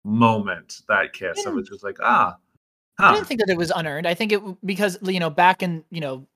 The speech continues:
Speaker 2: I think back in the day, um, like, a lot of people, they showed affection to friends or, uh, or,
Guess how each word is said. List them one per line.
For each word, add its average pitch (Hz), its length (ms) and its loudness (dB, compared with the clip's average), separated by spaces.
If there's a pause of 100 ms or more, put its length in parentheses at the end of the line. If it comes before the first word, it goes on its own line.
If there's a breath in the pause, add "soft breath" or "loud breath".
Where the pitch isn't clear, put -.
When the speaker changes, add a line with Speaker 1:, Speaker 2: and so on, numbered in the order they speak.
(600)
Speaker 2:
I 160 80 -2
think 160 340 -6
back 160 240 2
in 165 60 -6
the 151 80 -6
day, 147 460 -4
um, 131 500 -10 (220)
like, 156 380 -6
a 156 60 -4
lot 147 360 0
of 147 40 -8
people, 147 240 -10
they 135 120 -8
showed 143 200 -6
affection 135 480 -12
to 135 280 -12
friends 131 500 -12
or, 123 420 -10
uh, 123 420 -6
or, 131 420 -10